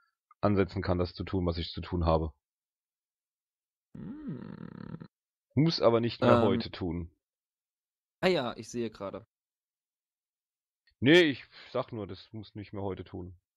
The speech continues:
Speaker 1: Ich kann, aber es muss
Speaker 2: Nee,
Speaker 1: nicht.
Speaker 2: das, das, das passt gut, dann könnt ihr auch, wenn, während du noch irgendwo hinfährst oder so,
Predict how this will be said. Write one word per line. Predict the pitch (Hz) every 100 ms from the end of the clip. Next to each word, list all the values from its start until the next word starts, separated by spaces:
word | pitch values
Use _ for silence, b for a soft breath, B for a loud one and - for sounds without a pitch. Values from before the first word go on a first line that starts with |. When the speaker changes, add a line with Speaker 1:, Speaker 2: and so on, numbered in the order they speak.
| _ _ _
Speaker 1:
Ich | - -
kann, | 107 110
aber | 101
es | 95
muss | 107 110
Speaker 2:
Nee, | 110 110
Speaker 1:
nicht. | 113
Speaker 2:
das, | 113 -
das, | 123 -
das | 131 -
passt | 135 135
gut, | - 139 131
dann | 123 120 120 120 B B B B -
könnt | 135 127
ihr | 127
auch, | 117 123
wenn, | 127 117
während | 123 131
du | 127
noch | 113
irgendwo | 117 123 120
hinfährst | 120 156 120 110 -
oder | 110 113
so, | 117 135